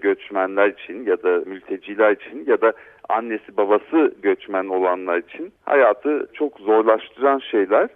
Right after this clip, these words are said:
E, demokrasiler açısından da bir sorun. Avusturya'da bir ay önce bir cumhurbaşkanlığı seçimi vardı. Hani aşırı sağın temsilcisi az daha cumhurbaşkanlığı kazanıyordu. Maalesef o seçimde bir takım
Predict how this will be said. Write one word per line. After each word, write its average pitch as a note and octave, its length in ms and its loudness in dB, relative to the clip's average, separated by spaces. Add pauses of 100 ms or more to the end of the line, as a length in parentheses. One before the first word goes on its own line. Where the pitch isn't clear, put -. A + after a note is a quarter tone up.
E, G#2+ 140 -4
demokrasiler D3 680 0
açısından F#2 600 0
da F2 140 -2
bir F2 120 -16
sorun. G2+ 400 0 (300)
Avusturya'da B2 840 0 (120)
bir A2 80 0
ay G#2 140 4
önce G#2 240 -8
bir - 40 -20
cumhurbaşkanlığı G#2+ 920 -2
seçimi G2+ 440 -12
vardı. F#2 460 -2 (180)
Hani A#2+ 180 -6
aşırı C3+ 420 -4
sağın C3+ 240 4
temsilcisi B2+ 920 -8
az D3+ 280 0
daha C3 360 2
cumhurbaşkanlığı A#2+ 880 -2
kazanıyordu. G2 880 -4 (140)
Maalesef D3+ 580 0
o C#3+ 80 -2
seçimde D3+ 480 -6
bir C#3+ 60 -14
takım E3+ 400 -2